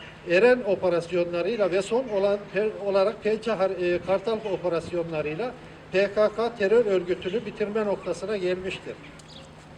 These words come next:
Dünyanın hiçbir demokrasisinde bırakın terör örgütüne göbekten bağlı olmayı, terörle en ufak teması olan partiye yaşam alanı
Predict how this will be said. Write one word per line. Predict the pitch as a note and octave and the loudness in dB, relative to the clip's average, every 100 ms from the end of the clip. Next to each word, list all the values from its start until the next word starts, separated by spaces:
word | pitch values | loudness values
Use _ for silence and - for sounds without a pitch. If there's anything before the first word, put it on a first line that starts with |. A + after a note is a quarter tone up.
| - - - - - - - - | -20 -20 -18 -18 -20 -20 -20 -14
Dünyanın | G3 B3 C4 C4+ D4 | -8 -4 -2 -2 -4
hiçbir | A3+ C4 E4+ C#4+ | -6 -6 -6 -4
demokrasisinde | A#3 G#3 F#3+ G3+ F#3+ - G3 A3 A#3+ | -4 -4 -4 -6 -6 -10 -8 -6 -4
bırakın | A3 B3+ B3 - | -4 -4 -4 -4
terör | G#3 A3 A#3+ | -4 -2 -2
örgütüne | G#3 G3 G#3 G#3 G3 | -4 -6 -10 -10 -8
göbekten | F3+ G3+ A#3 - A#3+ A3 | -6 -4 -4 -4 -8 -2
bağlı | G#3 G3 | -2 -2
olmayı, | G3+ G3 G3 F#3 F#3 C4+ - - - - | -4 -6 -6 -6 -6 -8 -12 -16 -18 -12
terörle | F#3+ G#3+ B3+ B3 | -6 -2 -2 -2
en | A3 A3 | -4 -4
ufak | C4+ A#3+ A3 G#3 G#3 | -6 -6 -4 -4 -4
teması | G#3 A3 G#3+ B3+ | -4 -4 -4 -4
olan | G#3 F#3 | -4 -4
partiye | F#3+ G#3 G3+ A#3+ | -4 -4 -4 -8
yaşam | A#3 G#3+ - A3+ - G3+ | -6 -4 -4 -6 -8 -10
alanı | F#3 F#3+ | -6 -6